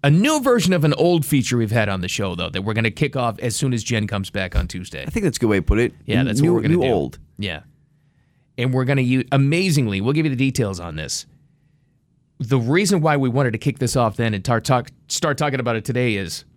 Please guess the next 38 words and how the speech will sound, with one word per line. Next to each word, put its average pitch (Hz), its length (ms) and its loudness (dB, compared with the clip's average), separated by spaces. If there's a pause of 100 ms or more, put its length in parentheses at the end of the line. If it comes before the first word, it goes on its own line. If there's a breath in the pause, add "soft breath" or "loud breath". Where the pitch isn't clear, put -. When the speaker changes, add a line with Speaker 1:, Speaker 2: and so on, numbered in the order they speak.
Speaker 1:
you 135 80 2
know 175 80 2
how 196 100 4
you 185 100 0
can 147 140 4
reach 156 220 2
out 151 160 2
to 139 140 2
us 131 140 0
through 131 280 2
the 107 340 0
eight 143 160 -2
fifty 139 280 0
mobile 131 360 2
app, 139 160 0
which 120 140 -2
is 104 100 -4
great. 131 260 0
You 127 60 -4
should 110 160 -2
have 117 140 2
that 117 120 2
anyway. 131 400 2 (640 soft breath)
We 208 220 2
just 240 260 0
learned 214 360 2
this 185 200 2
week 156 480 -2
that 135 120 2
not 185 220 2
only 247 200 2
can 214 160 0
you 185 100 2
text 208 400 0
us 139 160 0
on 135 100 4
the 120 140 2
app, 127 300 -2